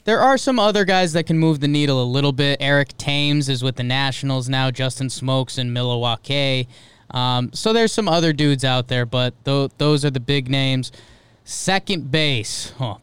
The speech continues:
been there. Not in a while. Uh, how about Mike Moustakas? The Moose Man is gonna be playing second base this year for your Cincinnati Reds. The Reds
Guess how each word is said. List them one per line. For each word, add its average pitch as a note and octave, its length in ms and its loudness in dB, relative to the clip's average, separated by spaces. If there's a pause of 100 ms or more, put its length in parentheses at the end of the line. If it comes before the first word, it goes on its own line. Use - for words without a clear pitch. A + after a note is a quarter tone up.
(140)
been A#2+ 180 -2
there. A2+ 420 -4
Not A#2+ 200 -4
in A#2+ 60 -6
a A2 80 -6
while. A#2 440 0 (320)
Uh, D#3 460 0
how F#3+ 140 0
about E4 240 4
Mike G3 240 2
Moustakas? G3 1040 0
The E3+ 120 2
Moose A3 480 4
Man D3 260 2
is B2 140 -2
gonna C3+ 160 -2
be B2 160 -2
playing C3+ 320 -2
second B2+ 340 -4
base B2+ 280 -2
this C3 180 -4
year C3+ 160 2
for C3+ 160 -2
your F3 400 2
Cincinnati E3 680 0
Reds. F3 420 2
The E3+ 120 2
Reds E3+ 540 2